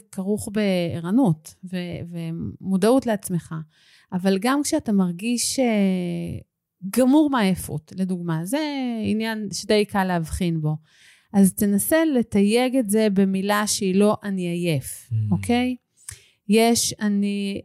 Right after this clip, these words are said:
Speaker 1: הרבה פעמים, למשל, אני יוצא לי להגיד, "אני,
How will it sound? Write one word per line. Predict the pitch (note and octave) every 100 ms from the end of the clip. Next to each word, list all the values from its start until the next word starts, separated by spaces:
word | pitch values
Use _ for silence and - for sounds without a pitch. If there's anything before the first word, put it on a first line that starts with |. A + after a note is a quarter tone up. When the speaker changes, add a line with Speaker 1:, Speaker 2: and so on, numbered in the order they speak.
| -
Speaker 1:
הרבה | - G#3+ A#3+
פעמים, | B3+ A#3+ A#3+
למשל, | A3 G#3 A#3 A3+ A3
אני | G3+ G#3
יוצא | A3 G#3+ A3+ A3
לי | G#3+
להגיד, | G3+ F#3+ F#3 A3 F#3
"אני, | G3 G3 G3 G3 F#3+